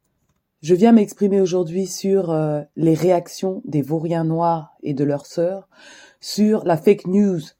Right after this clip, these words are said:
par rapport au divorce d'Hakimi. Donc je suppose que tout le monde aujourd'hui sait que c'est une fake news, même si franchement je ne comprends pas comment certaines personnes en Occident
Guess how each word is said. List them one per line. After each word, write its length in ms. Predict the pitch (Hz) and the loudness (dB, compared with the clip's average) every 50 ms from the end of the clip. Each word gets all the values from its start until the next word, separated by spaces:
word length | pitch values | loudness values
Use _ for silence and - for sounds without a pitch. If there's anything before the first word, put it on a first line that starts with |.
| _ _ _ | _ _ _
par 140 | - 170 151 | -4 -2 0
rapport 240 | 147 147 - 180 165 | 0 2 2 2 4
au 80 | 165 | 2
divorce 480 | 151 131 147 135 156 175 175 180 - - | 2 0 -2 0 0 0 -2 -2 -8 -8
d'Hakimi. 560 | 156 143 135 135 135 - 131 131 131 127 - _ _ _ _ _ _ _ _ _ _ _ _ _ _ _ _ _ _ - | -6 -4 -6 -6 -8 -10 -8 -8 -8 -8 -10 _ _ _ _ _ _ _ _ _ _ _ _ _ _ _ _ _ _ -4
Donc 160 | - 160 151 143 | -2 0 0 0
je 80 | 160 | -2
suppose 420 | 156 156 151 147 - 190 190 165 - | -4 -4 -4 -2 0 0 0 0 -2
que 120 | - 175 | -6 -6
tout 220 | 170 156 - 185 175 | -6 -6 -6 -6 -4
le 40 | 185 | -2
monde 180 | 180 180 165 | -2 0 0
aujourd'hui 600 | 160 156 139 160 147 151 139 160 180 185 180 - - | -2 0 0 0 -2 -2 -4 -4 -6 -6 -8 -10 -14
sait 500 | - - - - 208 190 180 170 175 - _ _ _ _ _ _ _ _ _ _ _ _ | -14 -8 0 4 6 6 6 4 2 -4 _ _ _ _ _ _ _ _ _ _ _ _
que 100 | _ - | _ -10
c'est 200 | 156 156 143 - | -8 -6 -6 -6
une 100 | 151 135 | -6 -6
fake 280 | 131 - 139 131 - 143 | -6 -4 -4 -4 -2 -2
news, 260 | 147 170 233 277 277 170 - - _ _ _ _ _ _ _ _ _ _ | 0 2 2 2 0 -2 -10 -14 _ _ _ _ _ _ _ _ _ _
même 140 | - 160 165 | 0 0 0
si 220 | 156 - - 180 160 | 0 -2 -4 -8 -8
franchement 420 | - - 156 147 - - 175 175 | -6 -4 -4 -4 -2 -2 -2 -2
je 120 | 156 147 | -2 -2
ne 60 | 139 131 | -4 -4
comprends 440 | - - 202 196 - - 185 180 | -2 -2 -2 -2 -2 -2 -4 -2
pas 280 | - - 175 170 170 _ _ _ _ _ _ _ _ - | -2 0 -2 -2 -2 _ _ _ _ _ _ _ _ 0
comment 240 | - 156 160 160 | 2 2 4 2
certaines 420 | 156 156 185 180 - - 175 160 - | 2 0 -2 -2 0 2 0 0 2
personnes 540 | - 175 170 - - - 190 180 165 147 - - | 2 0 0 0 0 0 2 2 2 0 0 0
en 180 | 151 143 151 | 2 2 2
Occident 560 | 165 180 160 - - - 185 160 175 175 160 | 2 0 -2 -4 -10 -8 -4 -2 -2 -2 -2